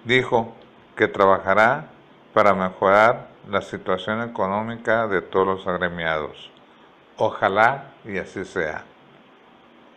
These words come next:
Mientras tanto, le vamos a informar que la austeridad republicana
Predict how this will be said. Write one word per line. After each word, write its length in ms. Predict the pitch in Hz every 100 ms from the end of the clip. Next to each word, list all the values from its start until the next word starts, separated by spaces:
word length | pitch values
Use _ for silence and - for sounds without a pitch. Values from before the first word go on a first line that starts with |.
| _ - - - - - - _ _ _
Mientras 460 | 127 139 135 123
tanto, 520 | - 135 135 143 151 151 - _ _ - -
le 100 | 107
vamos 340 | 110 123 131
a 60 | 123
informar 580 | 95 98 95 107 117 139 - _ _ _
que 300 | 107 101 92
la 180 | 104 104
austeridad 840 | 95 - 110 98 95 101 113 135 139 - - - _ _ _ _ _ 104
republicana 960 | 104 - 101 98 92 113 113 120 143